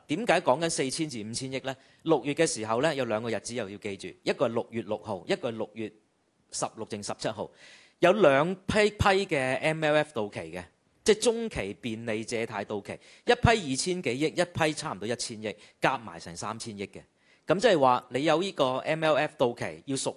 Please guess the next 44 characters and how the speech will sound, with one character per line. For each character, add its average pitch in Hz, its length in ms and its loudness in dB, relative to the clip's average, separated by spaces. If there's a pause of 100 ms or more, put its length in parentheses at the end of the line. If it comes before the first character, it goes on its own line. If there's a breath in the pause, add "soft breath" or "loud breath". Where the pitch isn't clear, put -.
回 95 140 -8
嘅， 101 200 0 (420 soft breath)
咁 147 160 2
央 190 180 6
行 156 180 0
要 156 80 0
同 95 220 -2
時 98 160 -10
間 151 180 0
另 117 100 -6
一 147 60 -4
邊 156 220 -4
手 113 220 -4
呢， 143 80 -2
就 110 120 -8
要 110 60 -6
放 107 240 -6
水 107 140 -6
出 143 100 -8
嚟 98 100 -4
啦， 95 180 -6
嗰 127 120 -2
度 113 240 -2 (300 loud breath)
放 127 180 -2
多 139 140 2
一 139 40 0
千 143 160 -6
億 131 100 -6
落 101 200 -6
去 98 40 -8
就 95 40 -10
四 101 160 -8
千、 120 200 -10
五 101 60 -14
千 113 140 -12
億 123 80 -4
啦， 113 240 -2
咁 92 140 -14
樣。 87 220 -10 (200 soft breath)
有 147 140 6
嗰 277 100 8
個 277 100 8
咁 254 140 -4
嘅 - 40 -4